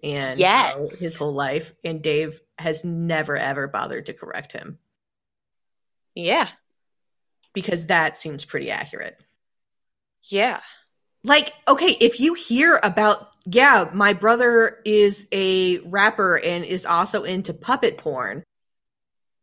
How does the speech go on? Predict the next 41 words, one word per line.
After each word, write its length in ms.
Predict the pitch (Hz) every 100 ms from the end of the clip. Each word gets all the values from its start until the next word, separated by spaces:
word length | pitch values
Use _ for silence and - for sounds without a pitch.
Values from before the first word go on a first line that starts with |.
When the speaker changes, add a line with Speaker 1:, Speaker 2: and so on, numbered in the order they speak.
| _ _ 202
Speaker 1:
are 120 | 226
Speaker 2:
I 40 |
feel 240 | 233 285 233
Speaker 1:
you, 60 |
Speaker 2:
like 180 | 185 - _ _ _ -
Speaker 1:
<laughs> 120 | -
you're 180 | 311 453
gonna 260 | 466 311 320
automatically 420 | 339 339 320 269 254
think, 260 | 285 - 196
"Yeah, 200 | 202 190
that's 220 | 220 -
some 120 | 320
white 220 | 214 254
bullshit." 440 | 175 156 - 98 - _ _ _ -
Speaker 2:
Yeah, 260 | 262 320 311
I 160 | 294 370
would 140 | 392
also 380 | 294 302 - 277
think 320 | 269 262 240
that. 340 | 165 156 - - _ _ _ _ -
Speaker 1:
So, 600 | - 233 226 226 226 220 - _ _ _ _
yeah, 280 | 254 339 240
and 100 | 180
I 120 | 226 233
just 260 | 254 -
Speaker 2:
Yeah, 120 | 233
Speaker 1:
feel 80 | 226
Speaker 2:
my 80 | 214
Speaker 1:
like 120 | 208
Speaker 2:
bro's 260 | 220 254 _ _ -
a 40 | 185
SoundCloud 540 | 180 190 208 208 214
rapper 440 | 208 208 214 220
and 240 | 208 190 185
he 140 | 180
has 280 | 180 180 180
a 80 | 180
bunch 220 | 175 165
of 100 | 170
puppet 300 | - 160 165